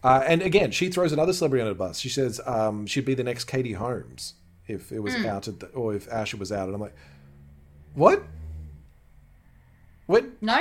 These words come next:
Speaker 2: again, not
Speaker 1: I,
Speaker 2: a thing?
Speaker 1: I, I mean, I know who Katie Holmes is.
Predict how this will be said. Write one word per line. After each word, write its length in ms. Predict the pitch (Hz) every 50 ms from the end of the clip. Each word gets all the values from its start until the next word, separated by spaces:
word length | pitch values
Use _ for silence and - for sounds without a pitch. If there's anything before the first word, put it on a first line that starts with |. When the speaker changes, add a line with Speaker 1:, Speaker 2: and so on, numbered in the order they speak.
| 427 403 247
Speaker 2:
again, 380 | 226 214 233 294 370 427 381 - - _ _ -
not 140 | - 196 214
Speaker 1:
I, 20 | 247
Speaker 2:
a 40 | 277
thing? 180 | - 285 302
Speaker 1:
I, 80 | 277 - - - - - _ _ - _ - 165
I 60 | 165
mean, 140 | 185 185 175
I 100 | 156 151
know 160 | 143 139 135
who 120 | 127 156 151
Katie 240 | - 135 131 127 104
Holmes 260 | 110 113 104 98 -
is. 520 | 117 143 151 135 143 185 196 - - -